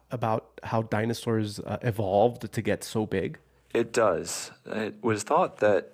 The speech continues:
Speaker 2: in the group Dinosauria, which includes the group that we studied, it was thought that the predominant mechanism for evolving a larger body size was through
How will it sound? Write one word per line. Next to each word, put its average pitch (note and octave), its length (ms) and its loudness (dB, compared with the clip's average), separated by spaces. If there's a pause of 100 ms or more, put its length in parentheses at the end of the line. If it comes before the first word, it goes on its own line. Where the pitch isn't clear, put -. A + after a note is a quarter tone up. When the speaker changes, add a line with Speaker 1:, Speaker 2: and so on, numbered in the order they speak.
(100)
Speaker 2:
in G2+ 260 0
the G2+ 100 0
group A2 460 -2 (220)
Dinosauria, G2+ 960 2
which G2+ 200 -4
includes F#2 500 -4
the F#2 100 -4
group F2 240 -4
that - 160 0
we G2 120 -4
studied, - 560 -6 (480)
it A2 60 -2
was A2 160 -2
thought A#2+ 220 2
that G#2 180 -2
the F#2+ 100 -4
predominant G2 800 0
mechanism F2 640 -4
for F2 220 -6
evolving F2 420 0
a E2 60 -4
larger F2 400 0
body E2+ 320 -4
size G#2+ 480 -4 (420)
was F#2+ 400 0
through F2+ 480 -4